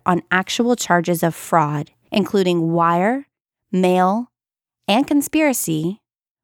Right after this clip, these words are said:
money laundering, and obstruction of justice. And in the true fashion of initial arraignments, Stanford pleaded not guilty to all charges against him, fourteen in all.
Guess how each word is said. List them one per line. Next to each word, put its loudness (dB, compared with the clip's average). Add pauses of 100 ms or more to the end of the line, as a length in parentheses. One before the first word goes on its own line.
money 2
laundering, 0 (220)
and 2
obstruction 0
of -2
justice. -4 (880)
And 2
in 0
the 2
true -2
fashion -2
of 0
initial 0
arraignments, 0 (480)
Stanford 0
pleaded 2
not 2
guilty 0
to -2
all 2
charges 0
against 0
him, -4 (300)
fourteen 0
in 2
all. 0